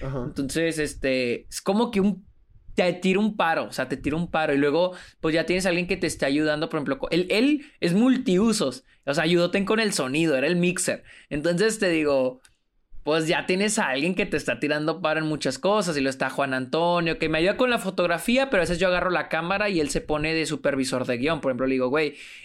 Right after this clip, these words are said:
Speaker 2: eh, hay que, hay que completar esta toma, esta toma, esta toma y esta toma. Tú, tú, tú chécalas, güey, que se vayan completando y chécame el guión de ellos, que vayan diciendo los diálogos como deben de ser".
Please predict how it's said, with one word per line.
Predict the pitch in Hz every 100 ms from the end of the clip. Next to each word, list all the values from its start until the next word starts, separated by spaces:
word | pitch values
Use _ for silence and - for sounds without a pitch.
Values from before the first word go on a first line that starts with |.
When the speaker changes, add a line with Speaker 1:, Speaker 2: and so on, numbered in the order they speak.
| -
Speaker 2:
eh, | 139 139
hay | 135
que, | 135 160 -
hay | 156
que | 160
completar | 170 180 156 156 131
esta | 131 123
toma, | 147 180 175
esta | 147 131
toma, | 160
esta | 165 151 -
toma | 156 160
y |
esta | 147 135
toma. | - 120 82 - _ _ _ -
Tú, | 160 160 -
tú, | 151 156
tú | - 165
chécalas, | - 170 - 170 151
güey, | 139
que | 139
se | 127
vayan | 127 131
completando | 180 147 151 165 185
y | 180
chécame | - 139 147 160
el | 156 135
guión | 135 131 127
de | 135
ellos, | 139 135 127
que | 127
vayan | 123 123
diciendo | 147 143 131
los | 139
diálogos | 131 110 120 139
como | - 127 117
deben | 110 113
de | 113
ser". | - 120